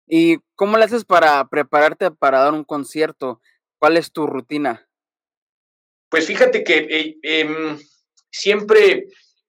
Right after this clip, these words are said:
Speaker 2: eh, yo soy amante de los habanos, de los puros, ¿no? Este, es como que, como parte de un ritual, ¿no? El hecho de que quiera fumar algo, porque me hace sentir, me,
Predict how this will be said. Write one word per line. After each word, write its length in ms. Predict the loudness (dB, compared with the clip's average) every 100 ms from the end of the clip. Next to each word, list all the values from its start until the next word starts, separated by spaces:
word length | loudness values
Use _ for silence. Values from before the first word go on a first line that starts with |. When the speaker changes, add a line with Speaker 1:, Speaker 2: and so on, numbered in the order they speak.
| _
Speaker 2:
eh, 920 | -2 2 2 2 2 4 4 4 2 2
yo 120 | 2
soy 180 | 4 4
amante 380 | 4 2 2 2
de 80 |
los 180 | 2 0
habanos, 640 | 2 2 0 -4 -14 -20 _
de 100 | -10
los 180 | -10 -6
puros, 400 | -4 -2 -2 -4
¿no? 240 | -2 0
Este, 540 | 0 -4 -6 -4 -4 -8 _ _ -6
es 300 | 0 0 -2
como 260 | -4 -2
que, 140 | -2 -4
como 300 | -6 -6 -2
parte 300 | -2 0 -4
de 60 |
un 60 | -4
ritual, 640 | -6 -2 2 4 2 0
¿no? 120 | 2
El 120 | 2
hecho 180 | 0 0
de 140 | -2 -4
que 100 | -4
quiera 220 | 0 0
fumar 300 | -2 2 2
algo, 180 | 2 -2
porque 260 | -6 -6
me 120 | -2 -2
hace 160 | -2
sentir, 480 | -4 -4 -4 -8 -8
me, 240 | -10 -8